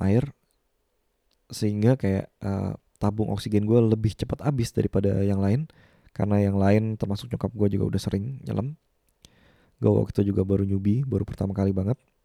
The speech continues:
Jadi kayak, eh, karena gua takut itu, jadi kayak nafas gua lebih cepat. Dan akhirnya tabung gua lebih cepat habis. Terus,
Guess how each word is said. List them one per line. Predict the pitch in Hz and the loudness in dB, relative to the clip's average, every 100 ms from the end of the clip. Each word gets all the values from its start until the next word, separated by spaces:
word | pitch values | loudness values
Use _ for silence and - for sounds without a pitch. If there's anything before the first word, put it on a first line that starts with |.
| _ _ _ _ | _ _ _ _
Jadi | - 64 104 107 | -20 -2 -2 0
kayak, | 107 95 - | -2 -4 -6
eh, | - - 98 104 | -18 -8 -4 -4
karena | - 92 | -2 -2
gua | 101 98 | -2 -2
takut | 95 | -2
itu, | 98 123 | 0 0
jadi | 120 113 | 0 -2
kayak | - - | -4 -6
nafas | 104 107 107 | -6 -6 -6
gua | 107 101 | -4 -4
lebih | 110 98 - | -4 -6 -4
cepat. | 127 _ - _ _ _ - | -6 _ -20 _ _ _ -8
Dan | - - | -4 0
akhirnya | 98 104 113 127 - - - | 0 2 2 2 -2 -10 -8
tabung | 98 104 | -6 -4
gua | 104 101 - - | -2 0 -2 -4
lebih | 107 101 | -4 -4
cepat | - - | -6 -4
habis. | 107 135 - _ _ _ _ _ _ _ _ _ _ _ _ - | -4 -4 -8 _ _ _ _ _ _ _ _ _ _ _ _ -6
Terus, | 101 98 95 95 95 95 - - | 2 4 4 4 2 0 -6 -14